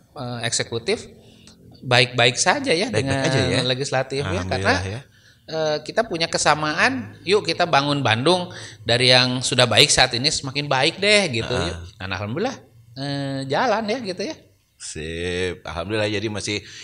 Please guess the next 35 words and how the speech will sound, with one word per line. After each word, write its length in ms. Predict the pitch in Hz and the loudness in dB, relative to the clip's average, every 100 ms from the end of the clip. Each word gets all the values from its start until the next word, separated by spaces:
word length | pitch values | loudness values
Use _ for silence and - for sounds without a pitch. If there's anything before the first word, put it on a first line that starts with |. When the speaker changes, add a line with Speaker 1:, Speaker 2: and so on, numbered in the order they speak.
| - | -14
Speaker 2:
itu 160 | 95 | -10
bisa, 260 | 117 104 98 | -4 -2 -2
bisa 240 | 95 92 | -2 -4
langsung 320 | 92 95 101 | -4 -4 -8
masih 240 | 82 95 107 | -6 -6 -6
terus 160 | 101 | -8
terjaga 400 | - 95 92 90 82 | -8 -6 -6 -4 -6
ya 100 | 87 | -4
kan? 100 | 185 | -2
Speaker 1:
Ya, 120 | 349 | 0
insya 240 | 302 170 196 | 0 -2 0
Allah 220 | 233 269 | 0 0
lah. 200 | 233 110 - 113 | -2 -4 -8 -14
Speaker 2:
Oke, 320 | 110 87 85 78 | -14 -8 -8 -6
pertanyaan 360 | - 147 156 | -4 -2 -4
terakhir 340 | 160 156 - 87 - _ - - - - - _ | -6 -10 -10 -14 -16 _ -20 -20 -20 -20 -20 _
dari 200 | 95 98 95 | -6 -2 -2
sini, 420 | 104 107 104 98 - - - | -2 -2 -2 -4 -10 -16 -12
apa 180 | 101 117 | -6 -6
namanya, 460 | 123 113 123 117 - _ - | -6 -8 -10 -12 -18 _ -16
Kang 140 | - | -10
Yana, 320 | 139 107 95 120 - _ _ _ _ _ | -6 -6 -8 -10 -14 _ _ _ _ _
kalau 360 | 107 107 104 | -2 -2 -2
menilai 320 | 101 104 101 104 | -6 -8 -4 -6
di-, 160 | 107 | -8
diri 200 | 98 104 98 | -10 -10 -8
Kang 140 | 101 | -8
Yana 200 | 101 95 | -6 -6
sendiri, 360 | 95 92 123 - _ _ _ _ _ _ _ _ _ _ _ | -6 -8 -10 -14 _ _ _ _ _ _ _ _ _ _ _
orang 300 | 107 107 107 | -8 -6 -6
yang 180 | 107 101 98 | -6 -8 -10
susah 480 | - - 113 - 143 | -10 -8 -6 -6 -6
atau 240 | 107 107 110 | -8 -8 -6
sulit 300 | - 113 107 | -6 -6 -10
ditemui? 760 | 110 110 107 107 104 98 82 | -12 -16 -12 -10 -8 -10 -12